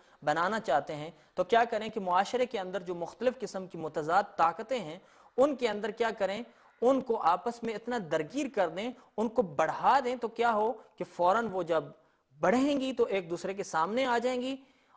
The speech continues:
اور جب سامنے آئیں گی تو ان میں سے ایک اور چیز جو ہے، ایک انقلاب جو ہے وہ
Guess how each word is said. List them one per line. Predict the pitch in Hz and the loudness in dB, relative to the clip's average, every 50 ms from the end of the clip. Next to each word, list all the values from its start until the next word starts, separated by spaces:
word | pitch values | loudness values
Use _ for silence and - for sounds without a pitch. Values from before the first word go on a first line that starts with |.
| _ _ | _ _
اور | - 190 220 233 | 4 4 4 4
جب | 196 185 214 180 | 4 0 -2 -4
سامنے | - - - 175 175 202 226 254 254 | -6 -6 -4 -2 -2 0 0 0 0
آئیں | 247 240 240 | 0 -2 -2
گی | 247 226 | -4 -4
تو | - 233 - | -4 -4 -2
ان | 226 226 240 | -2 -2 -2
میں | 233 220 208 | -2 -2 -4
سے | 196 - 233 | -2 -2 -4
ایک | 226 - 185 175 - - | -2 -2 -4 -6 -4 -2
اور | - 214 247 240 | 2 2 2 2
چیز | 240 - 220 214 202 160 | 0 -4 -6 -6 -6 -6
جو | 151 151 147 | -8 -6 -4
ہے، | 151 | -4
ایک | 170 190 175 - - - | -4 -4 -6 -10 -12 -12
انقلاب | 151 151 143 - 170 180 196 214 208 170 165 | -12 -10 -6 -2 4 4 4 4 4 0 -4
جو | 160 | -6
ہے | 139 | -6
وہ | 131 135 143 170 220 | -4 -4 -4 -6 -6